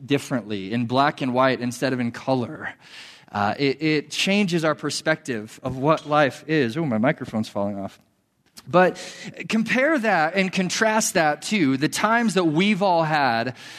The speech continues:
uh, as the body where we sit with friends who are godly and who love us, and you guys have the richest conversations around the kingdom and scripture, and you're, you're eating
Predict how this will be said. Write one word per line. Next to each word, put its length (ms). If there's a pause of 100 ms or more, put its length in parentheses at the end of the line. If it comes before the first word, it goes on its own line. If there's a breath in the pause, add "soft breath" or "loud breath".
(120)
uh, 320
as 280
the 80
body 420
where 180
we 140
sit 380
with 200
friends 760 (220 loud breath)
who 120
are 140
godly 680 (220 loud breath)
and 140
who 280
love 240
us, 440 (160 loud breath)
and 120
you 80
guys 320
have 200
the 80
richest 640
conversations 840
around 220
the 80
kingdom 680
and 220
scripture, 720
and 260
you're, 240
you're 300
eating 480